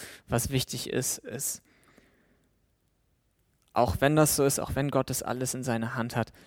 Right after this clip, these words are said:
lasst uns ihm trotzdem dienen. Lasst uns trotzdem Gott fragen, was er von uns möchte und was er möchte, was wir für ihn tun sollen.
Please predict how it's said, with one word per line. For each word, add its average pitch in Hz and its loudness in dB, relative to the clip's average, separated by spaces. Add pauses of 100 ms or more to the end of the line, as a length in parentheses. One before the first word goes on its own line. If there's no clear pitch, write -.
lasst 123 2
uns 123 -2
ihm 113 -4
trotzdem 110 0
dienen. 101 -10 (140)
Lasst 120 2
uns 127 -6
trotzdem 123 0
Gott - 2
fragen, 120 4
was 113 2
er 110 -2
von 117 -2
uns 107 -4
möchte 123 2
und 113 -4
was 117 -2
er 110 -6
möchte, 120 -2
was 120 -4
wir 117 -8
für - -8
ihn - -6
tun 151 2
sollen. 107 -6